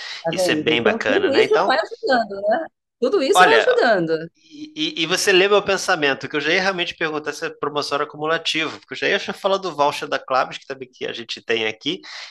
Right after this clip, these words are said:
Speaker 2: Então,
Speaker 1: Ah,
Speaker 2: só
Speaker 1: cumulativo,
Speaker 2: recordando.
Speaker 1: com certeza.
Speaker 2: Olha que bacana. Então, só relembrando aqui. Então, pra você agora que tá, tá no-,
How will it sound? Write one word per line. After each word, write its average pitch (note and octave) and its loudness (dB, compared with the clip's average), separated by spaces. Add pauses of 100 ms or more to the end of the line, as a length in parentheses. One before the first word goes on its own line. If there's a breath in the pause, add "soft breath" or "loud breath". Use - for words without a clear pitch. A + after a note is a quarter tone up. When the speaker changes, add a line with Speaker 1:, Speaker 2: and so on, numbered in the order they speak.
Speaker 2:
Então, D#3+ 2
Speaker 1:
Ah, C4+ -2
Speaker 2:
só - -14
Speaker 1:
cumulativo, A#3+ 4
Speaker 2:
recordando. F#3 0
Speaker 1:
com - -4 (120)
certeza. F3+ -16 (220)
Speaker 2:
Olha D3+ 0
que D3+ -6
bacana. B2+ 0
Então, E3 0 (320)
só - 0
relembrando E3 0
aqui. B2+ -8
Então, E3 -2 (300)
pra F#3+ 0
você F#3+ -8
agora A#2 0
que - -20
tá, G#2 -4
tá G#2 -6
no-, G#2 -10